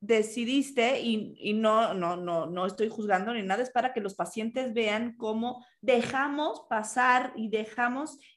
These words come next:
que las, que, que las patologías se queden en nuestro cuerpo y aprendemos a vivir con ellas en vez de solucionarlo. Es, esto es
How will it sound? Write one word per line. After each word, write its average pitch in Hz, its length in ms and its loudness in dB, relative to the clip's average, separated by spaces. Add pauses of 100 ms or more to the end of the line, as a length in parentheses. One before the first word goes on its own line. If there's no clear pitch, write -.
que 233 160 2
las, 220 580 0
que, 214 300 -2
que 233 100 -6
las 220 200 -2
patologías 220 600 -2
se - 280 -6
queden 277 300 6
en 262 120 0
nuestro 214 380 -6
cuerpo 202 480 0 (280)
y 262 200 6
aprendemos 233 600 4
a 311 80 0
vivir 254 500 4
con 220 200 0
ellas 180 580 -6 (300)
en 226 160 0
vez 254 180 6
de 349 80 2
solucionarlo. 233 880 0
Es, 262 260 0
esto 285 300 -2
es 320 240 -2